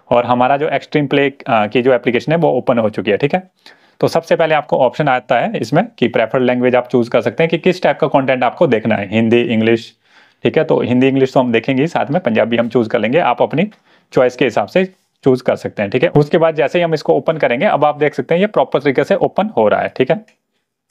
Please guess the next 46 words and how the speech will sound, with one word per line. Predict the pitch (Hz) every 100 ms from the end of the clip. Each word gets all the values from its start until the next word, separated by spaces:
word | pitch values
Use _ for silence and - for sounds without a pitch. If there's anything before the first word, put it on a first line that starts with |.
| _ _ _ _ _ _ _ _ 131
यहाँ | 127
पे | 127
आप | 127
देख | 123 123
सकते | 117 139
हैं | 120
हर | 131
टाइप | 131 117
की | 131
मूवीज, | 123 120 123 -
शोज | 120 120 120
आपको | 120 - 123
देखने | 113 127
को | 113
मिलेंगे। | 123 104 104 165 - _ - _ -
और | 123 113
यहाँ | 127 131
पर | 143
मैं | 135 127
अगर | 127
आपको | 131 - 143
चैनल | - 120 123
दिखाता | 123 120 -
हूँ, | 120 180
यानी | 120 135
कौन | 135 135
कौन | 135 131
सी | 123 -
ओटीटी | 135 135 135
एप्लीकेशन | 120 123 123 131
देखने | 113 113
को | 123 127
मिलेगी, | 107 113 208 - _ - - - -
तो |
आप | 127 123
यहाँ | 135 127
पर | 135
देख | 117 123
सकते | - 110 120
हैं। | 107
ठीक | 135
है, | 165 - _ _ -
Lionsgate | 123 127 127 123 127 127
Play, | 120 120 113 _ _ -
Sony | 123 117
Live | 117 117